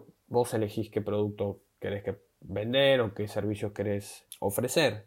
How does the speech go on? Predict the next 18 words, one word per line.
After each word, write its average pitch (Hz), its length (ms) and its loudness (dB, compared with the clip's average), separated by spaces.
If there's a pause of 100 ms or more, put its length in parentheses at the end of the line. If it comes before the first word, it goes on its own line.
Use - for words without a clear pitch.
A 120 100 0
nivel 147 440 4
de 143 320 0
empresa 156 500 0
me 127 140 2
resulta 120 380 0
más 120 200 0
fácil, 104 360 -4
pero 117 120 0
a 131 40 0
nivel 170 240 2
personal 175 540 4
todas 165 180 6
las 147 120 0
personas 135 440 2
tenemos, 113 520 0
incluida 104 420 -2
yo, 147 380 2